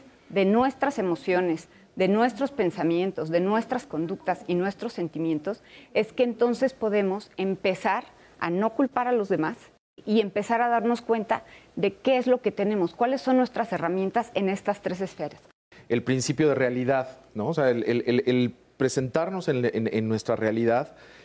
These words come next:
Speaker 2: incluye tres, tres ramas importantes, ¿no? Una, obviamente, es el juicio de realidad, saber qué es cierto y qué no.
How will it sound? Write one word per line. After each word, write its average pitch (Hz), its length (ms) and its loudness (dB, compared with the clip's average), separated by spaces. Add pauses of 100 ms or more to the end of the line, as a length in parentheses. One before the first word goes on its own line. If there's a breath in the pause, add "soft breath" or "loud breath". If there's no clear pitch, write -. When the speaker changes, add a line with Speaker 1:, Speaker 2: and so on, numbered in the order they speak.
(160 loud breath)
Speaker 2:
incluye 147 560 4
tres, 135 680 -2
tres 123 220 2
ramas 123 440 -4
importantes, 107 600 -2
¿no? 113 120 -4
Una, 147 260 0
obviamente, 117 360 0
es 107 80 -6
el 101 60 0
juicio 113 340 0
de 113 80 2
realidad, 110 440 2
saber 101 300 -2
qué 107 200 2
es 101 80 0
cierto 104 320 0
y 101 60 -2
qué 107 140 0
no. 131 200 0